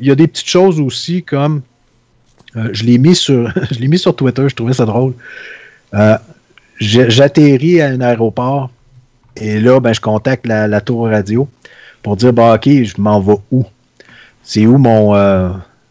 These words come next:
c'est où mon, mon port d'attache ? Fait que là, euh, ils me disent, ben, suivez les, c'est, c'est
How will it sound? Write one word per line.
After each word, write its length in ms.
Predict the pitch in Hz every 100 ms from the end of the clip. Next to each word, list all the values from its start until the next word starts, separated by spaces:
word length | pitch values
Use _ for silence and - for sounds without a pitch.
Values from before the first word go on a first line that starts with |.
| _
c'est 260 | - 107 113
où 80 |
mon, 320 | 120 113 104 101
mon 220 | 101 95
port 200 | 110 104
d'attache ? 420 | 98 92 104 -
Fait 100 | -
que 120 | -
là, 60 | 110
euh, 380 | 117 117 113 104 - _ _ _ _ _ _ _ _ -
ils 120 | 104
me 40 | 104
disent, 240 | 120 123
ben, 240 | 113 110
suivez 360 | 104 - 113 139
les, 320 | 131 123 104
c'est, 200 | 101 123
c'est 280 | 110 120 113